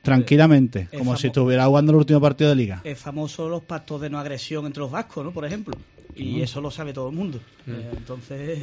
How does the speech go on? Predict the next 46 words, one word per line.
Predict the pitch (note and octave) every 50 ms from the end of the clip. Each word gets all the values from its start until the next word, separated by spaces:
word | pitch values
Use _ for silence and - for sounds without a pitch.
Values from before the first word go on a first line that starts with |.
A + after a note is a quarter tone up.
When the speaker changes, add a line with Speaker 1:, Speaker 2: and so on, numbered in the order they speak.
| -
Speaker 2:
<laughs> | - G3 - - D3+ C3+ -
Speaker 3:
Pero | D3 C#3 D3
bueno, | D#3 E3 E3+ D#3+ C3+ -
eh, | C#3+ C#3+ C#3 C#3 C#3
ahora | - D#3 E3+
voy | F3 F#3
a |
poner | F3 F3+ F3 E3+
un | E3 E3
corte | D#3+ E3+ E3 D#3+
de | E3 D#3 D#3
Sergio, | - F3+ E3 E3 F3
pero | E3 C#3 C3
bueno, | C#3 C3 A#2+
dele, | B2 C#3+ C#3+ C3
Mique. | C#3+ D3 A#2+ G2+ F#2+ G2
Que | A#2
no, | A#2+ C#3 D3+
digo | C#3 D3+ D#3 F3
Speaker 2:
Sí. | F3 E3+
Speaker 3:
de, | D#3+ D3+ D3 C#3+ C3+ B2
de | B2+
centra-, | B2 - C3 B2+ A2 C#3+ C#3+ C3
de | C3 B2+
que | B2 B2+ B2 B2 A#2+ A#2+
hay | A#2+ B2
que | C#3+
centrarse | C#3+ D3+ C#3+ C3+ D#3 D#3+ D3+ - F#3+
en | F3
lo | D3+
Speaker 2:
Sí. | C3+
Speaker 3:
que | C3+
uno | C3 C3+ C3
puede | C3+ C3 B2+
hacer, | A#2+
Speaker 2:
Mira, | D3 D3+ - D#3+
Speaker 3:
¿no? | D3+ A#2+ C3+
Speaker 2:
mm, | D#3+ D3 C#3+ C#3 C3+ C3+ C3+ C3 B2+ A#2+
yo | A#2 C3+ D3 D#3 D#3+ E3+
estoy | F3 - G3
muy | F#3+ F#3
de | F3+ E3
acuerdo | D#3+ E3 D#3+ D#3+
con | D3+ D#3+
ellos | D#3+ D#3 C#3+
dos | D3+ D#3+ F3 G3+ A#3